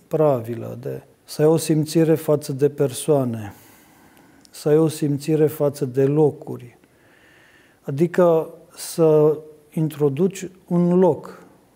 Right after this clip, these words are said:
un loc în inima ta, să fii atașat sufletește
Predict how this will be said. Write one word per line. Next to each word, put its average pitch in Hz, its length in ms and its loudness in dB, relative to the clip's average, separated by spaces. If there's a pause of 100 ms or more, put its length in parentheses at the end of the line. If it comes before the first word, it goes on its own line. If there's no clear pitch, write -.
(800)
un 147 140 -2
loc 170 260 0
în 156 120 2
inima 151 400 2
ta, 123 360 -4 (560)
să - 240 -4
fii 185 240 2
atașat 180 640 2
sufletește 156 1200 0